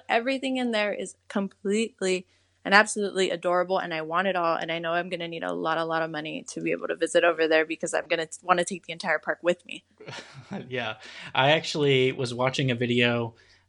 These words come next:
Speaker 2: um, the other day of Tokyo Disney, and the food is something that caught my eye too, that they, like, their hamburgers are shaped in
Speaker 1: Mm-hmm.
Speaker 2: Mickey ears, and it's like, they,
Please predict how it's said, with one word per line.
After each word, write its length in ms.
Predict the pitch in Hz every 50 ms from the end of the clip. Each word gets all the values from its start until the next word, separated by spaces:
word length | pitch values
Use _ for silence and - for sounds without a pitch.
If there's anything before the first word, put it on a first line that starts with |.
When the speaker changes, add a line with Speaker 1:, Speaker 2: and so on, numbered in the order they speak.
| _ -
Speaker 2:
um, 460 | 127 120 120 120 120 120 120 123 127 123 - - - - - - - - -
the 160 | - 127 127
other 160 | 127 127 123 113
day 360 | 120 131 139 143 143 135 -
of 120 | - -
Tokyo 340 | - 127 117 117 - 120 117
Disney, 420 | 117 123 120 117 - 120 120 127 -
and 420 | - 123 117 117 120 123 120 - -
the 80 | 123
food 440 | 117 - - 165 160 151 143 139 131
is 180 | 131 123 120 -
something 260 | - 127 - 135 123
that 140 | 123 127 -
caught 220 | - 135 123 -
my 200 | 135 127 120 120
eye 40 | 123
too, 220 | 113 - 131 127 120
that 180 | 123 123 120 -
they, 260 | 127 123 123 117 - - - - - _ -
like, 120 | 135 131
their 120 | - 139 127
hamburgers 680 | - - 156 151 147 135 131 123 123 127 123 117 120
are 80 | 120 113
shaped 460 | - - 123 120 120 120 - - - - _ _ _ _ _ _ -
in 120 | 233 240
Speaker 1:
Mm-hmm. 60 | 233 -
Speaker 2:
Mickey 300 | 226 220 208 214 247 123 123 123
ears, 440 | 127 127 120 123 123 120 120 - -
and 160 | - 110 104
it's 120 | - -
like, 320 | 107 101 101 98 - - - - - - - - - - - - _ _ _ -
they, 640 | - - 131 139 143 143 139 143 139 - - -